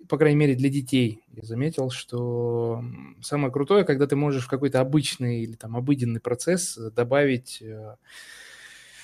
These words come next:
вот именно там что-то такое необычное, да, то есть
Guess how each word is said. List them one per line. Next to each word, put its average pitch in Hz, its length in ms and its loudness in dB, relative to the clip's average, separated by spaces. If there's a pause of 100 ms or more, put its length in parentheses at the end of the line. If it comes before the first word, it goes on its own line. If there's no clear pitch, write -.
(180)
вот 131 160 2
именно 117 600 2
там 107 280 -6 (440)
что-то 139 340 0
такое 139 260 4
необычное, 139 520 0
да, 127 240 2
то 127 140 -10
есть - 260 -16